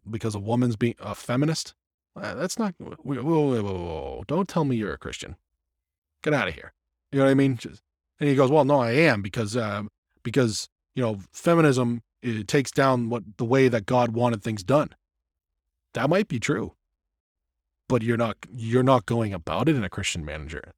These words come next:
manner. You're not applying v-, your values as a Christian in terms of how we love others in this situation, right?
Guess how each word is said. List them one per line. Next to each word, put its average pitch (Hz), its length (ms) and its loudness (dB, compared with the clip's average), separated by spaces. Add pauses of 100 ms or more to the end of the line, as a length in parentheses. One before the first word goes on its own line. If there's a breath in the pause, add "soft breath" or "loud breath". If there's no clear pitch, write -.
manner. 98 460 -6
You're 104 160 -8
not 110 260 -2
applying 107 720 0 (560)
v-, 104 240 -12
your 120 260 -4
values 120 540 0
as 107 200 -4
a 104 60 -8
Christian 117 360 -2
in 104 80 -4
terms 113 260 -2
of 101 140 -4
how 104 200 -2
we 104 180 -4
love 104 240 -4
others 120 420 0 (240)
in 110 120 -2
this 101 140 -2
situation, 92 580 -10 (720)
right? 110 180 -4